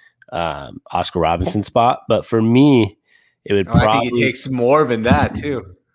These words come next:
Speaker 1: Yeah, I, I think he, honestly, I would, as much as John Stockton could have been number one or number two if he won a championship, he didn't. I think Chris Paul would fall to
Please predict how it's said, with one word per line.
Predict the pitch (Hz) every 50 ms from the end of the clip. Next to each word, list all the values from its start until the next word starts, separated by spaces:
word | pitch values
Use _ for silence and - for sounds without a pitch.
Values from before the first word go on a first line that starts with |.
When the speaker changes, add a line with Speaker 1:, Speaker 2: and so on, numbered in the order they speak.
| _ _ _ _ _ _ _ -
Speaker 1:
Yeah, | 123 113 117 120 127 127 127 123 123 -
I, | - 113 120 131 - - 123 135
I | 156
think | 160 - 180 175 160 -
he, | - 151 156 147 143 139 135 123 110 - _ _ _ _ - - _ _ _ _ _ _ _ _ _ _ _ _ _ _ _ _ _ _ _
honestly, | - 156 175 196 196 180 - - 180 165 151
I | 147
would, | 139 135 135 - _ _ _
as | - 139 135 127
much | 147 156 - -
as | 156 131
John | 131 131 127 123
Stockton | - - - 117 117 127 - - 143 135 127 123 110 _ _ _ _ _ -
could | - 139 127
have | 135 127
been | 117 127 127 123 120
number | 120 120 127 120 120 120 113
one | 104 107 107 107 113 117 117 113
or | 110
number | 107 110 113 107 113
two | 104 - - 113 107 107
if | 101 -
he | 110
won | 98 98 107 104
a | 104
championship, | 95 - - 107 107 110 113 - - 139 127 -
he | 113
didn't. | 92 82 101 104 123 143 160 - - _ _ _ _ _ _ _ -
I | - 190
think | 226 330 403 359 -
Chris | - 208 202 -
Paul | - - 170 156 151 147 147 147 - - _ _ _ _ _ _ _ _ _ _ _ _ _ _ _ _ _ _ _ _ _ _ _
would | 143 135 127 110
fall | - - - 143 139 139 131
to | 127 - - 127 117